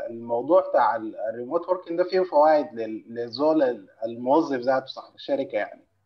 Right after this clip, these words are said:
يعني مثلًا أنا لما كنت في إنجلترا كان بيجي الشركات ال-، الكبيرة بتيجي الجامعة تحاول تركروت الستودنتس. واحدة من البينيفيتس اللي بيعرضوها عليك إنه يقول لك: "يا أخي نحن عندنا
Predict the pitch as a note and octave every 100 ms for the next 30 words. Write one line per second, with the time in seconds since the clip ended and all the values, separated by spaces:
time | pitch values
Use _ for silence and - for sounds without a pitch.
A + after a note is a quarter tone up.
0 | _ _ _ A2+ A2+ A#2 A#2+ A#2+ A2+ -
1 | - - D3+ D#3+ E3 F3 E3+ D#3 F3+ F3
2 | E3 B2+ A2+ A2 D3+ D#3+ F3 F3+ - _
3 | D3+ D#3 D#3+ D#3+ D3+ - B2 A2+ D3 C#3+
4 | B2+ A2 G#2+ G#2 G2 A2+ - C3 E3 F#3
5 | F3 D#3 B2+ C3+ C#3 A#2 G#2 - D3+ D3+
6 | D3 A2+ A2 D3 C#3+ A2 - B2 A2 G2
7 | _ _ _ _ _ - G3 G#3+ F#3+ D#3+
8 | C3 C3 F#3 F3 D#3 - A2+ A#2 B2+ C3
9 | D3+ E3 F3 F3+ C3+ B2 C3+ D#3+ E3+ E3
10 | D#3+ D#3 D#3+ D#3 D#3 D3+ D3